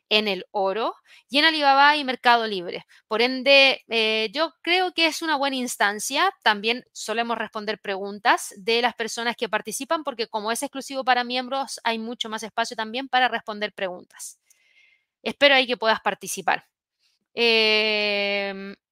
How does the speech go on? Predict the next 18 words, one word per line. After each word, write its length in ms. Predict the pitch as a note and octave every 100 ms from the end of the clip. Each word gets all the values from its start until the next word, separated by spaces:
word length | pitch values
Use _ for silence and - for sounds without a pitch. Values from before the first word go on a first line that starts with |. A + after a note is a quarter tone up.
| -
acá 240 | A3 C4
tengo 160 | C4+ C4
una 140 | B3+
pregunta 340 | A#3 B3 B3
de 120 | A#3 A3
Mabel 440 | G#3+ G#3 B3 C#4
que 80 | C4+
me 140 | A#3
preguntaba 480 | A3+ G#3 G#3+ A3+ A3+
por 240 | G#3 F#3+ - _
M 340 | A#3 C#4 C#4+ -
M 320 | B3 C4 C4+
I 240 | A#3+ C4 -
T. 360 | G#3 G3 C#4 - _ _ _ _ _ _ _ _ _ _ _ _ _ _ _ _ _ _ _
Make 420 | G#3 G#3+ A#3+ C#4+ -
My 220 | A3+ A3
Trip 340 | - C#4 D4+
Limited. 540 | A3+ C4 D4 A3 F#3